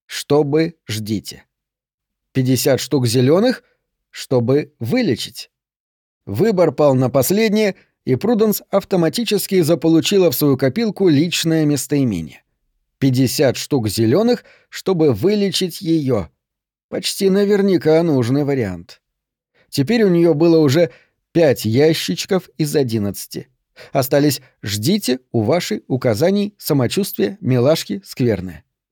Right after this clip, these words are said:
Но это личное местоимение ставило ее в тупик. Казалось, надо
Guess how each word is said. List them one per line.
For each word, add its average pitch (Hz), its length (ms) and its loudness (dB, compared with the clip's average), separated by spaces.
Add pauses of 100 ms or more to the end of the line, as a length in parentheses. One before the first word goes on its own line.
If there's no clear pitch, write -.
(400)
Но 143 240 2
это 240 220 2
личное 175 460 0
местоимение 170 800 2
ставило 147 500 2
ее 135 320 4
в - 80 -8
тупик. - 460 -6 (340)
Казалось, 135 420 0
надо 147 280 2